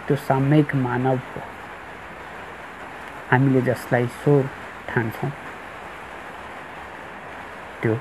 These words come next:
साम्यक मानव हो। र ऊ जहाँ जिउँछ, ऊ जसरी जिउँछ, त्यो नै साम्यवाद हो। उसले जसरी भोग गर्छ बाहिर,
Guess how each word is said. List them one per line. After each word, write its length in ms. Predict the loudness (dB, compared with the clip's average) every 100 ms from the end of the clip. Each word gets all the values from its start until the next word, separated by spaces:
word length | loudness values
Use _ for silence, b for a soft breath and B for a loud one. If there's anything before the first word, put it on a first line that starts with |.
| -4 -12 -12 0
साम्यक 600 | 4 4 4 2 0 -2
मानव 380 | 2 2 4 2
हो। 240 | 0 -6 -8 -10 -14 -14 -14 -14 -14 -14 -14 -14 -14 -12 -12 -12 -12 -12 -12 -14 -14 -8 4
र 120 | 4 4 6
ऊ 160 | 10 10 10
जहाँ 320 | 6 8 8
जिउँछ, 540 | 8 6 4 4 2 4 4 6
ऊ 100 | 8 6 2 -14 -14 -4 2
जसरी 480 | 4 8 10 10
जिउँछ, 420 | 8 4 0 0 2 2 2 -4 -12 -14 -14 -14 2
त्यो 120 | 8 10
नै 220 | 8 6
साम्यवाद 800 | 6 4 6 0 2 4 4 2 -6
हो। 60 | -8 -10 -14 -14 -14 -14 -14 -14 -14 -14 2 2
उसले 500 | 4 0 6 8 8 B 0
जसरी 600 | 4 4 8 10 12 10
भोग 420 | 8 4 8 8 8 2
गर्छ 380 | 0 0 -4 -2
बाहिर, 520 | 2 2 0 -2